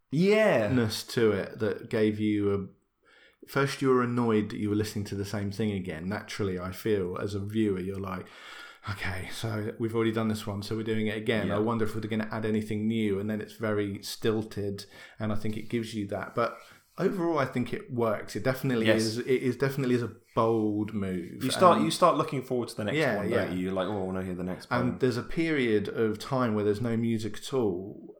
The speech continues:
Speaker 2: and the last time you heard music was when there was poetry,
Speaker 1: Right.
Speaker 2: and there's then, and there's a real gap. And then when it, after the visit, the, with the Japanese guy later on, is where you hear music and you're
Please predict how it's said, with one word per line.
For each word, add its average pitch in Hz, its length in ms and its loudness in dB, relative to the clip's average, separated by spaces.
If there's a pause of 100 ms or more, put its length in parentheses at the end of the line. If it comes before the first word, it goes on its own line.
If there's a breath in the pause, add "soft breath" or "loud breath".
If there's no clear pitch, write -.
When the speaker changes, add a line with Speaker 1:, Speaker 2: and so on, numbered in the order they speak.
Speaker 2:
and 107 220 -2
the 104 60 -2
last 110 280 0
time 107 200 0
you 98 100 0
heard 113 220 2
music 101 400 -2
was 101 180 -6
when 107 220 0
there 98 100 0
was 101 140 -2 (280)
poetry, 104 640 -4
Speaker 1:
Right. 95 220 0
Speaker 2:
and 107 100 -2
there's 104 280 -2
then, 110 240 0
and 113 140 0
there's 107 140 0
a 113 60 0
real 110 240 2
gap. 107 460 -2 (240 loud breath)
And 110 120 -2
then 113 180 0
when 107 120 0
it, 107 240 -4
after 113 320 -2
the 104 480 -2
visit, 104 480 -6
the, 98 160 -4
with 98 160 -4 (260)
the 101 120 -4
Japanese 117 520 -4
guy - 560 -8
later 107 460 -2
on, 95 220 -2
is 101 180 -6
where 107 80 0
you 101 140 -2
hear 101 180 -2
music 107 460 0
and 95 200 -6
you're 98 220 -2